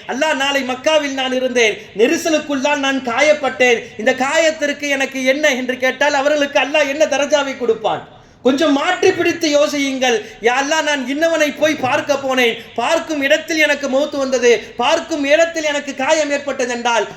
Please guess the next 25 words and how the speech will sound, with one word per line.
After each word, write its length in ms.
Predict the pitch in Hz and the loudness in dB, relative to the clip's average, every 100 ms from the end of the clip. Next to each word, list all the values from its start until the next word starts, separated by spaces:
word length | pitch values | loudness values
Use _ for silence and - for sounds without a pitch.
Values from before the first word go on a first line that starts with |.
| - | -6
படைத்தவன் 640 | 240 311 285 - 311 294 | -2 -2 -2 0 0 0
நம்மிடம் 300 | 277 285 302 277 | -2 0 0 0
எப்படி 340 | 294 320 359 | -4 0 -2
உரையாடுவான்? 680 | 285 302 311 285 226 196 143 113 - _ _ _ _ _ | 2 2 2 2 0 -2 -4 -10 -20 _ _ _ _ _
எப்படி 400 | 220 247 - 381 320 | 0 0 2 2 2
அல்லாஹ் 440 | 262 311 339 302 | 0 0 0 -2
அந்த 120 | 277 302 | 0 2
இடத்தில் 360 | 339 339 330 302 | 2 0 -2 0
அவனுடைய 440 | 294 302 302 294 285 | 0 0 0 0 -2
பேச்சு 400 | - 349 359 320 | 2 0 0 -2
இருக்கும்? 400 | 285 269 226 165 110 - - _ _ _ _ | -2 -2 0 -2 -4 -20 -20 _ _ _ _
பொதுவாக 420 | 170 240 269 277 | 0 2 2 2
ஒரு 160 | 262 226 | 4 4
பாவத்தை 540 | 240 247 294 277 262 247 | 2 2 2 0 -2 -2
செய்தால் 460 | 226 262 262 269 269 | -2 -2 0 0 0
செய்து 180 | 269 269 | -2 -2
முடித்து 260 | 254 254 254 | -4 -4 -4
விடலாம், 360 | 240 240 233 | -2 0 0
அல்லாஹ் 300 | 226 269 254 | 0 0 -2
நினைத்தால் 500 | 240 254 - 247 247 | -2 -2 0 0 0
மன்னிப்பான், 540 | 240 247 240 220 196 - - - - - - | -2 -4 -4 -2 -2 -4 -14 -20 -20 -20 -6
நினைத்தால் 460 | 226 285 294 277 | -2 -2 0 0
மன்னிப்பதற்கு 640 | 262 269 262 262 254 240 240 | 2 0 0 0 0 0 0
வாய்ப்பு 320 | 247 262 262 | 2 2 0
இருக்கிறது. 440 | 262 262 240 202 | -2 0 2 2